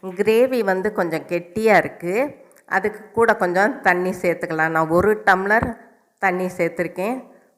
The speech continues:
சேர்த்துட்டு நல்லா கிளறி கொடுத்துக்குருவோம். கிளறி கொடுத்துட்டு மூடி போட்டுருவோம். மூடி போட்டு அப்பைக்கப்ப திறந்து பார்த்து கிளறி கொடுத்துக்குருவோம். ஏன்னா இல்லாட்டி பிடிச்சிரும் இல்லையா, அதனால. இப்போ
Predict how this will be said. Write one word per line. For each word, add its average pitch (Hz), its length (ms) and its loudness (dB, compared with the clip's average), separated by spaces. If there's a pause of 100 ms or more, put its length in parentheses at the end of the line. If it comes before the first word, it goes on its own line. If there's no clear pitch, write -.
(100)
சேர்த்துட்டு 185 420 0 (180)
நல்லா 170 340 4 (140)
கிளறி 175 380 0
கொடுத்துக்குருவோம். 147 640 -6 (540)
கிளறி 202 380 2
கொடுத்துட்டு 185 360 -6 (140)
மூடி 202 240 4 (120)
போட்டுருவோம். 143 460 -4 (320)
மூடி 220 280 -4
போட்டு 196 300 -2
அப்பைக்கப்ப 190 440 -4 (120)
திறந்து 190 380 0
பார்த்து 170 220 -2 (120)
கிளறி 190 380 2
கொடுத்துக்குருவோம். 151 600 -4 (540)
ஏன்னா 196 220 0
இல்லாட்டி 180 300 0 (100)
பிடிச்சிரும் 185 500 -4
இல்லையா, 180 340 2 (800)
அதனால. 151 500 -2 (640)
இப்போ 208 220 2